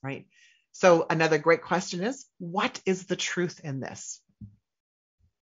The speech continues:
What is the truth in this?" For example, um, I don't have the skill set to become a professional basketball player.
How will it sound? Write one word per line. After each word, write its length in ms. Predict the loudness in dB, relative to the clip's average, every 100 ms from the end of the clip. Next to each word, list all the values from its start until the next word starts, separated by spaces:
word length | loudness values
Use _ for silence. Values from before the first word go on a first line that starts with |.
| _ _
What 380 | 0 4 6 4
is 220 | 2 0
the 80 | -6
truth 420 | -6 -6 -6 -6
in 120 | -12
this?" 320 | -12 -16 -20 _ _
For 100 | 0
example, 800 | 2 2 2 2 0 0 -2 -8 -20 -20 -20 -20 -20 -20 _
um, 420 | 6 8 6 0 -2
I 160 | -2 0
don't 360 | 0 0 -2
have 360 | 2 2 2 -2
the 80 | -10
skill 340 | -6 -4 -2
set 280 | -2 -4 -4
to 80 | -12
become 400 | -12 -6 -6 -6
a 40 |
professional 640 | -8 -12 -6 -8 -6 -10 -8
basketball 580 | -10 -10 -16 -16 -16
player. 400 | -14 -12 -10 -12